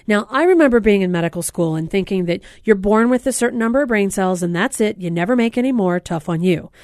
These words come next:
And as you get older, you lose them. And that is not the case. We can actually modify our brain. There's a whole theory on something called neuroplasticity, which means that we can change what our brains do based on how we practice and use our brains in different ways,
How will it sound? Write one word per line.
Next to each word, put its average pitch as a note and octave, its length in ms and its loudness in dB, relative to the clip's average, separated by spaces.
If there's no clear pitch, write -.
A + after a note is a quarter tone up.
And E3 140 -6
as E3 180 -4
you A3+ 80 -4
get A3 120 2
older, F#3+ 200 2
you G3+ 160 2
lose A#3 240 2
them. E3 220 -12
And E3+ 160 -10
that A#3 100 -2
is D4+ 160 -6
not F#3 300 -2
the E4 60 -12
case. - 500 -2
We D4 140 2
can D#4 140 0
actually C4+ 360 0
modify G#3+ 560 -2
our A3+ 140 0
brain. G3 280 0
There's D#3+ 220 -8
a E3+ 40 -10
whole C4 180 -2
theory C#4 320 0
on F3 100 -4
something G3 260 -6
called E3 260 -8
neuroplasticity, G#3 1120 -2
which G#3+ 180 -6
means A#3+ 240 0
that C4 80 -4
we C4 120 -2
can E4 200 -6
change D4 340 -2
what A#3 200 -2
our A#3 120 -2
brains G#3 440 -4
do F3 400 -2
based F#3 280 -2
on G3+ 100 -2
how F3+ 140 -4
we E3+ 120 -2
practice C4 560 -4
and E3+ 140 -4
use A#3+ 220 -4
our A3+ 120 0
brains G#3+ 340 -4
in F3+ 100 -6
different F#3 280 -6
ways, E3 320 -6